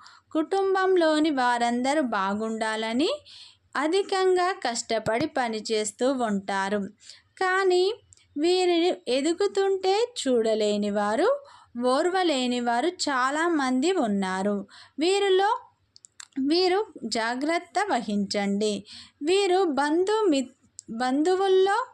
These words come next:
ఒకరై ఉండవచ్చు, స్నేహితుల్లో ఒకరై ఉండవచ్చు. మీరు ఎదుగుతుంటే చూడలేక మీ, మిమ్మల్ని కష్టాలు పాలు చేయాలని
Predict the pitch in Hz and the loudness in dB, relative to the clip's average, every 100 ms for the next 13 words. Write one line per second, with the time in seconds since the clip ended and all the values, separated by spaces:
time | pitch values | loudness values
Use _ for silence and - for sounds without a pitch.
0 | - - - 214 208 226 226 226 220 220 | -20 -20 -6 -2 -2 -2 -2 0 0 0
1 | 220 220 220 208 - 359 415 277 269 311 | 0 0 0 -2 -2 -2 -2 -2 0 0
2 | 320 359 359 349 359 415 240 208 202 202 | -2 -2 2 4 4 2 0 0 0 2
3 | 202 208 208 208 208 202 - 381 554 - | 0 0 0 0 0 -2 -2 -2 -2 -8
4 | - - - 311 381 370 311 294 349 403 | -20 -12 -2 2 4 4 4 2 0 0
5 | 381 359 359 370 453 466 269 220 214 208 | 0 2 2 2 -2 0 0 2 2 0
6 | 208 208 269 311 302 330 339 320 - - | -2 -2 -2 2 2 2 2 -2 -10 -20
7 | _ 302 349 359 349 349 427 - 254 254 | _ 2 4 4 4 2 0 -2 -2 -2
8 | - 359 359 359 403 480 269 240 247 247 | -4 0 2 2 2 0 0 0 0 -2
9 | - 226 233 240 233 233 240 370 | -2 0 2 2 0 -2 0 -2